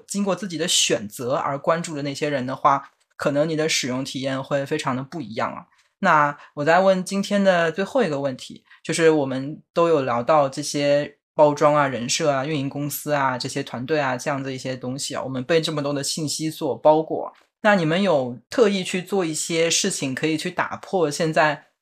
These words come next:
包裹我们的这些信息茧房吗？你们有这方面的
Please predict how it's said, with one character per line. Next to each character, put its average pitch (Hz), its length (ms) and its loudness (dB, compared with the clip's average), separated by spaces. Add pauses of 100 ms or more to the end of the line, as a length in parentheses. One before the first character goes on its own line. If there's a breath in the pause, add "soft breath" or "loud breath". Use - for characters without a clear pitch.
(140)
包 190 180 8
裹 170 220 4
我 156 100 4
们 113 180 -8
的 120 140 -6
这 147 180 -2
些 156 220 0
信 156 260 -4
息 165 200 -6
茧 135 260 -2
房 - 220 -4
吗？ - 120 -10
你 131 80 -6
们 151 100 0
有 147 140 0
这 - 180 -8
方 180 160 0
面 180 200 0
的 135 300 2